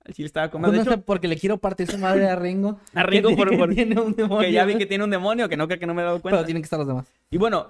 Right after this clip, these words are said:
Speaker 1: él era muy fan, de hecho, de John Lennon y de los Beatles. O sea,
Speaker 2: Ok.
Speaker 1: sí, sí fue, sí era como muy, muy fan. Para esta época, John Lennon, de hecho, ya no estaba vivo.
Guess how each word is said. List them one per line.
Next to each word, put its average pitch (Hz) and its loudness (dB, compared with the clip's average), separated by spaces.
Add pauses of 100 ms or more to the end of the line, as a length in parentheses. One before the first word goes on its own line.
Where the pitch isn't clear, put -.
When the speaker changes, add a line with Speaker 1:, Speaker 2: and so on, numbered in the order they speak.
(120)
Speaker 1:
él 202 2
era 262 4
muy 240 0
fan, 233 -4
de 208 -2
hecho, 208 -4
de 170 -2
John 185 -2
Lennon 165 -2
y 147 -6
de 143 -6
los 139 -8
Beatles. - -6
O - -14
sea, 139 -6
Speaker 2:
Ok. 143 -6
Speaker 1:
sí, 156 -4
sí 165 -8
fue, - -10
sí 165 -4
era 175 -2
como 165 -4
muy, 156 -2
muy 170 -2
fan. 180 -2
Para 170 -2
esta 175 -4
época, 185 -4
John 160 -2
Lennon, 160 0
de 156 -2
hecho, 147 -6
ya 131 -4
no 143 -6
estaba 147 -4
vivo. 170 -2